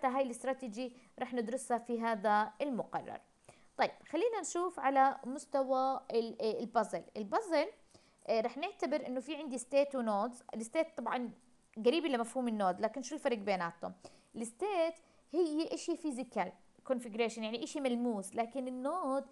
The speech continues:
هي جزء من الشجرة، يعني وكأنه هلأ هاي شايفين هاي البازل، هاي البازل اسمها إيش؟ هاي البازل اسمها ستيت، لكن أنا ممكن إني أحولها عشان إني أمثلها بشج-، بشكل تري، أرسمها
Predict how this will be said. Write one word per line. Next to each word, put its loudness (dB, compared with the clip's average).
هي 2
جزء -2
من -2
الشجرة، 0
يعني -2
وكأنه -2
هلأ 2
هاي 2
شايفين -2
هاي 0
البازل، 0
هاي -2
البازل 2
اسمها -2
إيش؟ 0
هاي 2
البازل -4
اسمها -4
ستيت، 0
لكن -4
أنا -2
ممكن -6
إني -2
أحولها 0
عشان -2
إني -4
أمثلها -4
بشج-، -6
بشكل 0
تري، 0
أرسمها -4